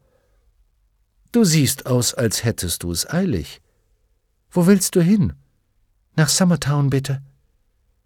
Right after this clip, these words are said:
Der Fahrer trug eine Schirmmütze. Alles an dem Wagen war glatt und weich und kraftvoll,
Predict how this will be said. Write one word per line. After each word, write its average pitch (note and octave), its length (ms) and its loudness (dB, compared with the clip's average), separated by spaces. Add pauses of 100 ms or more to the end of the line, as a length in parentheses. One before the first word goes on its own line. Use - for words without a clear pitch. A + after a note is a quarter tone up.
(420)
Der A#2 100 0
Fahrer D3 400 2
trug - 280 -4
eine A#2+ 200 -2
Schirmmütze. F2+ 720 -4 (800)
Alles D3 300 2
an B2+ 120 0
dem G#2+ 180 4
Wagen A#2 340 2
war F2 120 0
glatt F#2+ 400 -4
und - 280 -8
weich A#2 360 0
und - 160 -12
kraftvoll, A2+ 640 -2